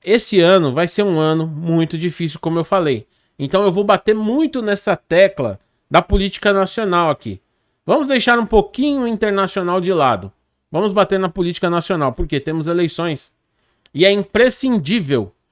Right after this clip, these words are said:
que o Brasil reeleja o governo Bolsonaro e que mude,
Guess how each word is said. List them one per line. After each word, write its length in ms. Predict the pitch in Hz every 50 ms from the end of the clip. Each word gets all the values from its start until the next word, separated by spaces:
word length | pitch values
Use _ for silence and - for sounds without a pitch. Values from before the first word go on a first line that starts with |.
| _ _ _ _ _
que 120 | - 202
o 40 | 208
Brasil 560 | 196 202 190 175 151 131 123 135 175 208 202
reeleja 720 | 160 123 147 190 214 208 190 175 175 185 208 226 208 170 180
o 60 | 165
governo 400 | 147 151 156 143 131 143 143 139
Bolsonaro 600 | 135 139 160 156 - 190 170 147 147 160 180 190 - _ _ _ _ _
e 80 | - 247
que 160 | - - 254
mude, 600 | 226 190 180 196 233 233 214 151 127 120 107 113